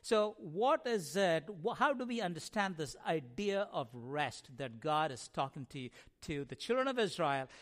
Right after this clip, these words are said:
and as a result, as we apply it to ourselves, what does that mean to us?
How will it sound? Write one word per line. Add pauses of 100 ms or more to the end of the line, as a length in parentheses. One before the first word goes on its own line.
(240)
and
as
a
result, (260)
as
we (300)
apply
it
to
ourselves,
what
does
that
mean
to
us?